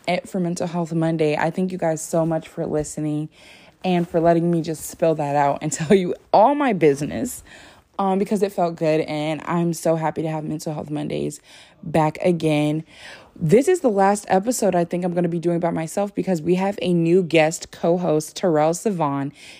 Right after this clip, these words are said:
If you have not been on Bad Bleep Speaks, um, Instagram, it's h-, getting a whole new rebrand. So that is why it's basically empty, but it does have pictures of me and Terrell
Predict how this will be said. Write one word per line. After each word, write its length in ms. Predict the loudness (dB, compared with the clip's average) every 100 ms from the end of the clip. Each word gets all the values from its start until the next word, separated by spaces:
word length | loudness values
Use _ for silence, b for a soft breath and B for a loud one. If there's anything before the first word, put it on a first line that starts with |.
| -4
If 140 | -2 2
you 140 | 2
have 200 | 2 0
not 320 | 0 0 0
been 140 | 0 0
on 160 | 0
Bad 240 | 2 0 0
Bleep 240 | -2 -4
Speaks, 480 | -4 -2 -2 -2 -10 -6
um, 240 | -4 -2
Instagram, 720 | -2 -4 -4 -6 -2 -2 -2
it's 160 | -4 -6 -10 -8
h-, 140 | -6 -2
getting 220 | -2 -2
a 80 | -2
whole 280 | 0 2 2
new 200 | 2 2
rebrand. 640 | 4 4 2 -2 -2 -4 B B B B -14
So 420 | -2 4 4 4
that 280 | 4 2 4
is 160 | 0
why 220 | 0 0
it's 200 | 2 -2
basically 480 | -4 -6 -4 -4 -2
empty, 280 | -2 -2 -2
but 220 | 2 2
it 100 | 2
does 220 | 0 0 -2
have 220 | -6 -4
pictures 340 | -4 -4 -6
of 160 | -6 -2
me 380 | 2 4 4 2
and 160 | 0
Terrell 580 | 0 2 4 4 2